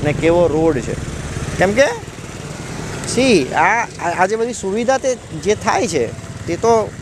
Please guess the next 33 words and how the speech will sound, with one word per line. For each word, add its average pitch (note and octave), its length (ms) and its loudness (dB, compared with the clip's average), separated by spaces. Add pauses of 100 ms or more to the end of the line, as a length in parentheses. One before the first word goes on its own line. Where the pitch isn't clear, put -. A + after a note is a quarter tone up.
(180)
ટેક્સપેયરો A3+ 500 2
માટે G#3 180 0
થાય D#3 160 2
છે D#3 100 -4
ને. A3 140 -8 (680)
પછી G3+ 320 2 (220)
ટેક્સપેયરોની A3 580 4
હાલત G#3 280 4
આટલી G3+ 200 0
બધી A3 180 2
ખરાબ G3+ 300 2
કરી A3+ 160 2
નાખે. E3 220 -2
ઊભા G3+ 260 4
રહો B3+ 280 2
માસી, G3 240 0
ઊભા A#3 200 4
રહો, E3 160 0 (1500)
જતા D#3+ 240 4
રહ્યા. A2 200 0 (4000)
ચાચા, A#3 420 6
ચાચા, A#3+ 340 6
ચાચા, C4+ 260 6
ચાચા, C#4+ 200 6
આવા C4+ 220 6
જ C4+ 40 0
આવો, C#4 240 6
બધાને B3 320 2
પૂછતો C4 400 0
છું, B3+ 140 -2
આવા B3 160 2
જ B3 40 -2
આવો. A#3+ 300 2